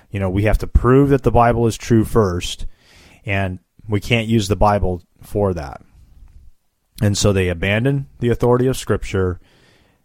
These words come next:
They try to argue the believer to believe that the Bible is true and convince them of something that the Bible says they,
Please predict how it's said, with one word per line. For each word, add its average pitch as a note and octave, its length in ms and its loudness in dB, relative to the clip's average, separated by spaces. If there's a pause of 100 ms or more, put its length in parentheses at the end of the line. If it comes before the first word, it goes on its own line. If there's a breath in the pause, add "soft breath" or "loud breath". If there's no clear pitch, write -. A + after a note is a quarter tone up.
(120)
They F#2 640 -2 (360)
try G2+ 180 0
to F#2+ 100 -2
argue G#2+ 460 2
the G#2 100 2
believer F#2 720 -2 (1200)
to G2 640 2
believe G2 360 0
that F2+ 120 -6
the - 100 -6
Bible F2 380 -4
is E2+ 160 -10
true - 440 -8 (640)
and F#2 540 0
convince G#2 480 -2
them F#2+ 140 0
of F2+ 120 -2
something F#2+ 400 -4
that F2 120 -4
the - 80 -2
Bible F2+ 320 0
says F2 300 -4
they, E2+ 180 -2